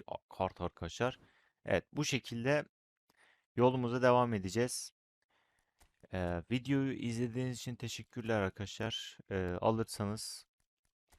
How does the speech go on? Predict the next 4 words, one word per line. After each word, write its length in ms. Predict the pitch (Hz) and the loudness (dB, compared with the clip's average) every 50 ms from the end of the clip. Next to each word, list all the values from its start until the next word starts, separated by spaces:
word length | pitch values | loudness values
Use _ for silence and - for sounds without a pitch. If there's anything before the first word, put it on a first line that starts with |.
| _ _ _ _ _ _ _ _ _ _ _ - - _ | _ _ _ _ _ _ _ _ _ _ _ -20 -20 _
bakalım 460 | - 104 104 98 110 107 107 107 104 101 | 2 2 2 4 4 2 2 2 0 0
yani 300 | 98 95 92 95 95 101 | 0 0 0 -2 -2 0
nasıl 260 | 107 104 - - 85 | 0 -2 -2 -4 -6
olacak. 420 | 82 80 78 101 113 - - - | -6 -4 -2 -2 -2 -4 -4 -20